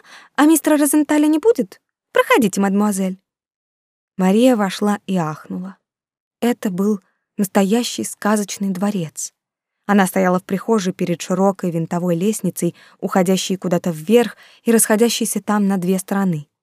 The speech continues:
Высокие потолки живописно разрисованы мифическими сюжетами. В стенных нишах рыцарские доспехи — на полу ковры с хитрыми узорами радовали глаз разнообразием красок.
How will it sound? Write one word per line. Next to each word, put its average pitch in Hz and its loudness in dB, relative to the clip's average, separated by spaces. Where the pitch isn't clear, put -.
Высокие 180 0
потолки 170 -4
живописно 170 -2
разрисованы 170 -2
мифическими 185 0
сюжетами. 185 -6
В - -14
стенных 208 2
нишах 220 0
рыцарские 202 2
доспехи — 185 -4
на 196 2
полу 202 4
ковры 214 4
с - 0
хитрыми 185 -2
узорами 185 0
радовали 180 0
глаз 208 -4
разнообразием 196 0
красок. - -6